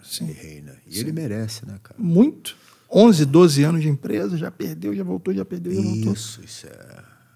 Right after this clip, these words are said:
Speaker 2: é legal, né, cara?
Speaker 1: Foi se transformando, você que é um cara da preparação física,
Speaker 2: Foi
Speaker 1: você vê o Charles no
Speaker 2: Pô,
Speaker 1: início, a
Speaker 2: pô.
Speaker 1: carcassinha dele,
Speaker 2: Agora
Speaker 1: você vê
Speaker 2: tá
Speaker 1: hoje,
Speaker 2: forte.
Speaker 1: meu irmão.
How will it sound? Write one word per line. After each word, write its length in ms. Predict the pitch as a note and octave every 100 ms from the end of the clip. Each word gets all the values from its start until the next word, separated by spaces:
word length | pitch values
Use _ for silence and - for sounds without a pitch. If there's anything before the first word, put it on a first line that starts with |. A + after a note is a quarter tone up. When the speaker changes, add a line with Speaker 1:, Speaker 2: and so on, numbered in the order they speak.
| _ _
Speaker 2:
é 40 |
legal, 400 | F2+ - F2+ F2
né, 100 | F2+ - -
cara? 80 |
Speaker 1:
Foi 360 | - - G#3+ A#3+
se 100 | A#3
transformando, 800 | G#3 G3 - E3+ D#3 F3+ A#3 A3
você 320 | D3 - F#3+
que 80 | E3
é 40 |
um 80 | E3+
cara 260 | C#3 E3+ E3
da 100 | D#3
preparação 520 | D#3 D3+ D#3+ D3 D3+
física, 240 | - F#3+ G3
Speaker 2:
Foi 80 |
Speaker 1:
você 120 | F#3 E3+
vê 120 | F3
o 100 | F3
Charles 540 | - F3 E3+ F3+ E3
no 80 | E3+
Speaker 2:
Pô, 20 |
Speaker 1:
início, 560 | E3 D#3 F#3 G3+ - F3
a 60 | E3+
Speaker 2:
pô. 60 |
Speaker 1:
carcassinha 580 | - C#3+ - - G3 F#3+
dele, 260 | D3+ F3 G3+
Speaker 2:
Agora 120 | G3
Speaker 1:
você 40 | E3+
vê 80 | F3+
Speaker 2:
tá 60 |
Speaker 1:
hoje, 340 | D#3 D#3 G3 E3
Speaker 2:
forte. 80 |
Speaker 1:
meu 140 | C#3 C3+
irmão. 360 | C3+ D#3+ -